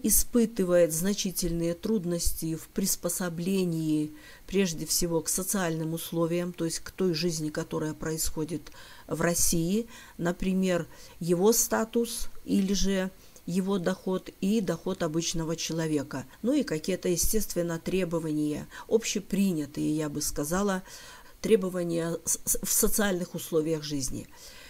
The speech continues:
У него присутствует, э, присутствуют, э, м, препятствия в адаптации именно к этим общественным порядкам, которые идут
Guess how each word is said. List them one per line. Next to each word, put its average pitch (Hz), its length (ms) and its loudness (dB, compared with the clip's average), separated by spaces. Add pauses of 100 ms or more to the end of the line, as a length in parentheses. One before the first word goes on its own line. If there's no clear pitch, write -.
(300)
У 220 80 6
него 226 260 6
присутствует, 185 1000 -2
э, 160 460 0 (220)
присутствуют, 175 920 0
э, 170 460 0
м, 165 400 -6
препятствия 175 840 -2
в 165 80 -2
адаптации 165 1120 0 (320)
именно 226 420 2
к - 180 -10
этим 165 600 0 (180)
общественным 175 920 0
порядкам, 180 720 0
которые 196 800 0 (120)
идут 180 480 -4